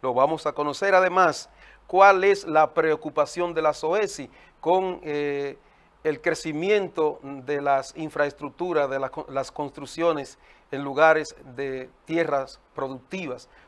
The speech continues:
¿Cuál es su preocupación? Así también vamos a conocer, además, eh, otras, eh, actividades que tenemos para darles a conocer en el día de hoy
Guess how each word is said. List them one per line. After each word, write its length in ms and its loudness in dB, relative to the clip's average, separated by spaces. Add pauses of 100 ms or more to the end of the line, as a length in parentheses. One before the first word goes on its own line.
(100)
¿Cuál 240 6
es 100 -2
su 120 -10
preocupación? 760 0 (280)
Así 260 -4
también 460 2
vamos 380 4
a 260 6
conocer, 580 -2
además, 540 0 (360)
eh, 720 -6 (580)
otras, 540 4 (400)
eh, 200 -6
actividades 840 0 (260)
que 120 -12
tenemos 640 -8 (200)
para 480 -2
darles 480 -6
a 80 -12
conocer 480 -10 (320)
en 140 -10
el 140 -10
día 180 -2
de 140 -4
hoy 260 -2